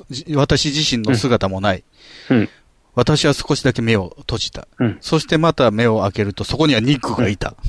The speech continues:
Speaker 2: うん。怖っ。
Speaker 1: え？<laughs> どうした？
Speaker 2: うん。
Speaker 1: なんで？どうして？何が？
Speaker 2: <laughs> すげえ。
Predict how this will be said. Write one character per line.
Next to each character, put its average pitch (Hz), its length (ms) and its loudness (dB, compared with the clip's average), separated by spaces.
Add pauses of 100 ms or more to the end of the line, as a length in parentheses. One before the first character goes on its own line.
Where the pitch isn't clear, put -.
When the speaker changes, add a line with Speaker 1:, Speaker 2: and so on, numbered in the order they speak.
(280)
Speaker 2:
う - 40 -12
ん。 - 40 -14
怖 160 300 4
っ。 - 40 -2 (300)
Speaker 1:
え？ 196 720 2
<laughs> - 20 -
ど 165 120 4
う 156 40 6
し - 80 2
た？ 98 160 -4 (680)
Speaker 2:
う - 20 4
ん。 127 40 4
Speaker 1:
な 233 100 6
ん 196 60 4
で？ - 260 0
ど 208 120 4
う 170 40 6
し - 80 -2
て？ - 140 -8 (160)
何 139 280 2
が？ - 180 -10 (1040)
Speaker 2:
<laughs> - 760 0
す - 200 0
げ 143 100 4
え。 104 260 2